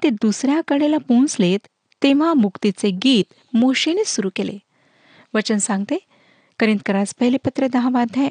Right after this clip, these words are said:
आणि पहिल्या दोन वचनांमध्ये, करिंथकरास पहिले पत्र दहावा अध्याय पहिली दोन वचने, "बंधुजन हो, आपले पूर्वज सर्वच मेघाखाली होते आणि समुद्रातून ते सर्व पार गेले. मेघ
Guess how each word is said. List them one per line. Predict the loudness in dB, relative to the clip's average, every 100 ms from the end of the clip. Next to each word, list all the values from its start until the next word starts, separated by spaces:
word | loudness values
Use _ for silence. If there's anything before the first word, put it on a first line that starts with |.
| -2
आणि | -2 0 -2
पहिल्या | -2 -2
दोन | -2 0 0
वचनांमध्ये, | -2 0 0 0 0 0 0 -4 _
करिंथकरास | 0 0 0 -2 -2 0
पहिले | 0 0
पत्र | -2 -4 -6 -6 _ -20 -20 _
दहावा | -2 0 0 -2
अध्याय | -2 -4
पहिली | -2 -2 0
दोन | 0 0 0
वचने, | -2 -2 -6 -6 _ _ _ _ -20 _
"बंधुजन | 0 2 2 2 0
हो, | 2 0 -2 _ _ _ -20 _
आपले | -2 0 0 -2 0
पूर्वज | 0 2 0 -2 -10 _ _
सर्वच | -10 0 0 2 -2 -4 -2
मेघाखाली | 0 2 0 0 0 0
होते | -2 -6 -8 -12 _ _ _ -20 -4
आणि | 0 0
समुद्रातून | 0 0 0 0 -2 0 -2
ते | 0
सर्व | -2 -2 -2 -2
पार | 0 -2
गेले. | 0 -4 -4 -10 -20 _ _ _ _ -20 0
मेघ | 2 2